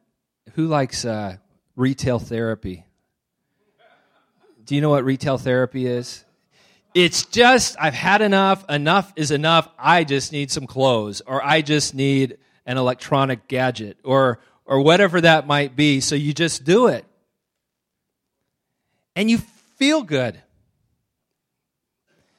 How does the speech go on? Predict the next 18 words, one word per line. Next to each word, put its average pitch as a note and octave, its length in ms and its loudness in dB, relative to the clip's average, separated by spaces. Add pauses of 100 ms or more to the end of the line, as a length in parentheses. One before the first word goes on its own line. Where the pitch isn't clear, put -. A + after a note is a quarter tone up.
(880)
Until E3 380 4
the C#3+ 100 0
clothes D3 320 0
don't C3+ 220 0
fit, C#3 480 2
or B2+ 100 -6
they B2 140 -2
wear B2+ 260 2
out, C3 480 4
or G#2+ 60 -12
the A2+ 80 -6
gadget B2 420 -2
breaks. B2 760 -2 (4000)
Don't D#3 320 4
lay D#3 240 0
up D#3 140 0
for C3+ 160 -4
yourself B2 640 -2